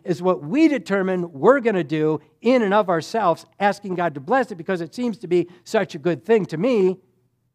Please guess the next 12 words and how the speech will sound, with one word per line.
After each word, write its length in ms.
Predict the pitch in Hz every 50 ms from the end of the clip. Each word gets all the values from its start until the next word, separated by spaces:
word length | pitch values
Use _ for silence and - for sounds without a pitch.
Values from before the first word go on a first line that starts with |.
| _ _ _ _ _ _
Leaning 320 | - 156 185 180 175 170 165
on 100 | 160 160
my 140 | 156 156
own 160 | 151 151 147 139
understanding, 580 | 135 127 113 - - 233 240 226 202 185 170
this 140 | 156 151 135
is 80 | 143 127
what 160 | 131 135 131
I 60 | 127
ought 160 | 120 120 120
to 60 | 123
do. 380 | 117 139 220 233 180 131 104 98